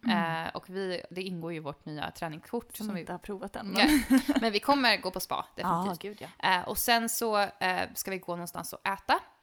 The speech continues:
Speaker 2: Eh, och sen efter det ska vi gå och sjunga karaoke. Eh, och om det är någonting vi tjatar om i den här podden så är det väl karaoke.
Speaker 1: Ja, gud,
Speaker 2: Men,
Speaker 1: ja,
Speaker 2: eh,
Speaker 1: vi kan ha en karaokepodd.
Speaker 2: ja, vi har ju också liksom övat nu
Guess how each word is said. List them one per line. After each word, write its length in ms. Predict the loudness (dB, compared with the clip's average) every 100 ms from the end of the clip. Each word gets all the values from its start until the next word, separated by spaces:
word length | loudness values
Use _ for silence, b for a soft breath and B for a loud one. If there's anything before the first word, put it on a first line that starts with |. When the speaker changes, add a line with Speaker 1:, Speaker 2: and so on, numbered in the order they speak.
| _ -6
Speaker 2:
Eh, 420 | -2 -2 -2 -6 -6
och 180 | -4 -4
sen 160 | -4 -8
efter 200 | -8 -10
det 100 | -10
ska 160 | -10
vi 60 | -12
gå 60 | -10
och 60 |
sjunga 200 | -10 -10
karaoke. 500 | -8 -6 -6 -6 -10 -10 b b b
Eh, 140 | -2
och 200 | -2 0
om 100 | 0
det 60 | 2
är 40 |
någonting 320 | 2 0 -2 -4
vi 80 |
tjatar 320 | -2 -2 -2 -4
om 80 |
i 60 | -4
den 60 | -8
här 80 |
podden 240 | -8 -8 -8
så 100 | -8
är 40 |
det 60 | -10
väl 100 | -10
karaoke. 400 | -8 -6 -4 -2
Speaker 1:
Ja, 100 | 0
gud, 160 | 0 -2
Speaker 2:
Men, 100 | -2
Speaker 1:
ja, 100 | -4
Speaker 2:
eh, 100 | -4
Speaker 1:
vi 80 |
kan 160 | -4 -2
ha 60 | -2
en 60 |
karaokepodd. 640 | -6 -8 -8 -12 -14 -16 _ 0
Speaker 2:
ja, 360 | 2 2 -2
vi 140 | -4 -2
har 140 | 0
ju 60 | -2
också 460 | -4 -6 -4 -4 -6 -12 _ _ _ -16
liksom 280 | -14 -12 -4
övat 400 | 0 0 0 -2
nu 220 | -8 -10